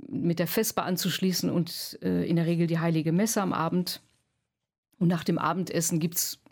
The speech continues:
manchmal noch gemeinsame Veranstaltungen, aber auch nicht immer. Das kann eine Chorprobe sein, ein Gemeinschaftskapitel. Wir haben natürlich auch Austauschthemen, noch Zeiten, wo wir uns erholen, gemeinsam, allein. Ähm,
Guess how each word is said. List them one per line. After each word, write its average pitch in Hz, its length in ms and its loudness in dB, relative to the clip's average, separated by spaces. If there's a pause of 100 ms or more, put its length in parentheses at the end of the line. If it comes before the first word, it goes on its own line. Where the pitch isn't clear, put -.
(160)
manchmal 170 460 0
noch 175 160 0
gemeinsame 175 500 2
Veranstaltungen, 165 680 0
aber 147 200 -2
auch - 120 -6
nicht 165 180 -2
immer. 170 340 4 (500)
Das - 140 -6
kann 165 160 2
eine 165 100 4
Chorprobe 180 560 0
sein, 165 400 4
ein 160 180 2
Gemeinschaftskapitel. 170 1000 0
Wir 165 80 0
haben 165 100 2
natürlich 165 400 -2
auch 160 140 -6
Austauschthemen, 175 960 0 (680)
noch 156 200 -4
Zeiten, 170 340 0
wo 156 120 0
wir 156 80 0
uns 160 180 2
erholen, 180 560 2
gemeinsam, 165 540 2
allein. 160 500 2
Ähm, 160 520 0